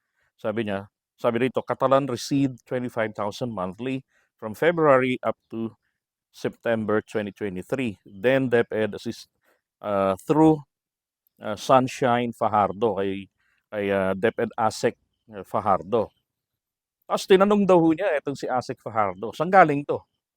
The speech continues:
"Galing ba to sa Confi Funds?" Eh, ang sagot sa kanya, "Ano, hindi, ah. Galing yan, ano, allowance yan. Galing kay V P Sara." Wow, ang yaman. Sabi ko sa inyo, bilyonaryo yung mga Duterte.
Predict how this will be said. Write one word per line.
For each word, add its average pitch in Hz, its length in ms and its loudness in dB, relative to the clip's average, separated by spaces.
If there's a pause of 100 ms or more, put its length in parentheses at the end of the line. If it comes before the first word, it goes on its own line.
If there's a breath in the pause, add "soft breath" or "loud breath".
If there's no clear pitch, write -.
(920)
"Galing 135 240 4
ba 143 160 0
to 139 80 -8
sa 143 80 -2
Confi 127 320 0
Funds?" 131 720 -10 (480)
Eh, 101 160 -4
ang 110 80 -2
sagot 131 320 0
sa 127 80 -2
kanya, 117 400 2
"Ano, 202 160 4
hindi, 220 320 6
ah. 220 80 4 (160)
Galing 160 400 0
yan, 165 120 2 (200)
ano, 151 160 0
allowance 143 560 4
yan. 160 320 -2 (400)
Galing 123 320 -2
kay 127 80 -2
V 110 320 -6
P 117 80 -10
Sara." 90 560 -4 (160)
Wow, 208 560 -4
ang 151 80 -6
yaman. 160 480 2 (240)
Sabi 147 320 0
ko 160 80 -6
sa 170 80 4
inyo, 170 160 2
bilyonaryo 127 640 2
yung 127 160 -4
mga 123 160 -8
Duterte. 107 640 -8